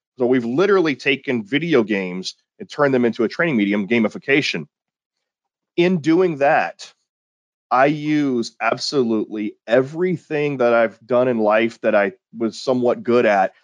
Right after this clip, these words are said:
or had interest in and put aside. W-, developing games, um, I write game code, which I put aside at one point in my life.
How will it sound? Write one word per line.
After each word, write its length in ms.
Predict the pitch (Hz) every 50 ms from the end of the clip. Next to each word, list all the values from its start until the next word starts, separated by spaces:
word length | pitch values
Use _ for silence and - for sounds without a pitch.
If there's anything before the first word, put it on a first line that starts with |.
| _ _ _ _ -
or 220 | 135 123 117 117 -
had 220 | - 131 127 107 95
interest 440 | 131 151 143 - 147 123 - - 123
in 340 | 120 113 107 107 104 104 - _ _
and 140 | 135 117 -
put 120 | - 123 110
aside. 520 | 107 - - 123 113 110 101 90 82 - _ _ _ _ _ _ _
W-, 200 | 95 107 117 - - 113
developing 540 | 101 135 117 135 139 151 156 170 156 143 127
games, 440 | 143 143 139 127 104 98 - - - _ _ _ _ _ _ _ _ _ _ _ _ -
um, 340 | 123 117 110 107 104 101 - _ _ -
I 100 | 131 113
write 240 | 110 117 113 104 98
game 220 | 110 107 110 110 110
code, 340 | - 107 95 82 82 - - _
which 160 | - 104 - -
I 80 | -
put 160 | - - 131
aside 360 | 117 - - 127 113 113 113 110
at 60 | 95
one 160 | 110 104 101
point 200 | - 113 107 101
in 60 | 98
my 100 | 95 92
life. 440 | 90 95 101 101 95 85 - -